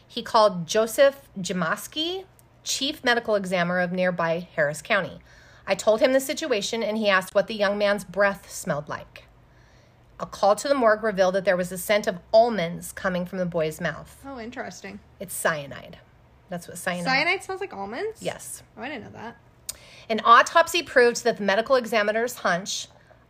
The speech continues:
Speaker 1: a pathologist said that Timothy had consumed enough cyan-, oh, now I can't say the word.
Speaker 2: Cyanide.
Speaker 1: Cyanide to kill two people.
Speaker 2: Oh, damn.
Speaker 1: Tests later found that the top two inches of the pixie stick had been packed with the poison.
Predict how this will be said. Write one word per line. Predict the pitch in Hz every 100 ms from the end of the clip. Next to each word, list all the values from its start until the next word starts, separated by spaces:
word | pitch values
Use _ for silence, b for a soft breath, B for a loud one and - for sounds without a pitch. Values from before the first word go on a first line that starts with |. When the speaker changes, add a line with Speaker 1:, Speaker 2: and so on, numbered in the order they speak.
| -
Speaker 1:
a |
pathologist | 190 196 180 214 262 277 269 -
said | 185 180
that | 185
Timothy | - 220 226 269
had | 262
consumed | 254 233 - 196
enough | 190 196 202
cyan-, | - 285 294 269 180 - - _ _ - - _ -
oh, | 180 170
now | 170
I | 170
can't | 170 170
say | 175
the |
word. | 165 165
Speaker 2:
Cyanide. | 233 214 196 - _
Speaker 1:
Cyanide | - 285 269 202 175 202 - b b
to | -
kill | 202 - 185
two | - - 202
people. | - 175 - - -
Speaker 2:
Oh, | 226 240 220
damn. | 190 185 208 - 202 b b b -
Speaker 1:
Tests | - 233 -
later | 240 302 349
found | 339 220 185 190 214
that | 214 196
the |
top | 190 - 269 269
two | - 320 339
inches | 269 269 302 262
of | 226
the |
pixie | 233 254 - 214
stick | 190 - 170 -
had | 180
been | 180 165
packed | - 214 185 - -
with | 190
the | 180
poison. | 175 165 147 -